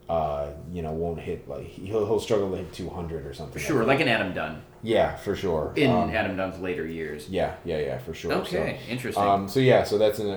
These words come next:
Speaker 1: a name to watch, I guess. I don't know. <clears throat> Um, anybody else from the Central? The Boston Red Sox.
Speaker 2: Yeah, the Boston Red Sox, yeah. Uh,
Speaker 1: Yeah.
Speaker 2: Jonathan Lucro-, Lucroy is gonna be in camp.
Speaker 1: Yeah, Jonathan
Speaker 2: Luc-
Speaker 1: Lucroy. What,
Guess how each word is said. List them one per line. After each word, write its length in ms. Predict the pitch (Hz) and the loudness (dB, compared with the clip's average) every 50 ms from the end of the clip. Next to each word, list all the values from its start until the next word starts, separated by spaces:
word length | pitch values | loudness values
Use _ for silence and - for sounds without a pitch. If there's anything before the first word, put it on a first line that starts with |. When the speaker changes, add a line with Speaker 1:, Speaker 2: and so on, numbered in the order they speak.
| - | -4
Speaker 1:
a 60 | - 98 | -4 -4
name 220 | 101 104 101 95 | -2 -2 -2 -2
to 100 | 95 95 | -2 0
watch, 280 | 87 90 90 87 87 104 | 2 2 2 2 2 0
I 100 | 95 87 | 0 0
guess. 320 | 87 90 95 90 - - | 0 -2 -2 -4 -4 -4
I 60 | 80 | -4
don't 120 | 82 87 87 | -4 -2 -4
know. 160 | 90 92 - - - | -4 -6 -4 0 2
<clears throat> 260 | 190 196 165 131 127 - - | 2 2 2 2 -2 -2 2
Um, 1200 | 113 113 113 117 117 117 117 117 117 117 113 117 117 117 117 117 113 113 113 110 110 - 123 127 | 6 8 10 10 12 10 10 8 6 4 4 4 4 4 4 2 2 0 0 -2 -6 -8 -6 -4
anybody 320 | 127 127 135 135 139 135 135 | 0 2 4 6 6 8 8
else 160 | 135 139 135 | 8 6 4
from 120 | - 131 | 2 -2
the 60 | 120 113 | -2 -2
Central? 340 | - 131 127 127 135 127 123 | 0 0 4 6 6 6 6
The 80 | 120 107 | 6 6
Boston 340 | 92 120 120 123 - 113 104 | 8 8 8 8 6 4 4
Red 180 | 107 104 - | 4 4 2
Sox. 200 | - - - - | 0 -2 -2 0
Speaker 2:
Yeah, 60 | 117 113 | 0 0
the 60 | 107 | 2
Boston 280 | 123 127 123 - 123 117 | 2 2 2 0 0 2
Red 160 | 117 120 113 | 2 2 2
Sox, 340 | - - 104 90 85 - - | 0 0 0 0 0 -2 -2
yeah. 200 | 117 110 107 98 | 0 2 4 4
Uh, 280 | 92 - 104 107 107 107 104 | 4 4 6 6 8 8 8
Speaker 1:
Yeah. 160 | 120 120 - | 8 8 8
Speaker 2:
Jonathan 460 | - 127 127 139 143 131 131 120 107 107 | 6 4 6 6 6 4 2 0 0 0
Lucro-, 400 | 127 131 131 - - 123 - - - - - - - | 0 0 -2 -2 -4 -6 -6 -8 -10 -14 -14 -2 2
Lucroy 460 | 143 175 196 - 190 170 143 127 110 | 4 4 6 6 6 6 8 8 6
is 120 | 95 90 98 | 6 2 0
gonna 120 | 117 113 | -2 -2
be 120 | 110 107 104 95 | -2 -2 -2 -4
in 60 | - | -4
camp. 300 | - 123 123 113 104 95 - - | -2 0 0 0 0 -2 -2 4
Speaker 1:
Yeah, 320 | 123 127 131 123 113 107 | 8 10 12 12 12 10
Jonathan 440 | 98 101 110 110 117 120 127 123 120 | 10 8 6 6 6 4 4 4 4
Speaker 2:
Luc- 200 | 117 117 135 143 | 4 4 6 8
Speaker 1:
Lucroy. 260 | 113 110 107 104 - - - - - - - - - - - | 8 10 10 8 6 4 0 -12 -18 -20 -20 -20 -20 -10 0
What, 240 | 147 156 170 175 | 4 4 4 4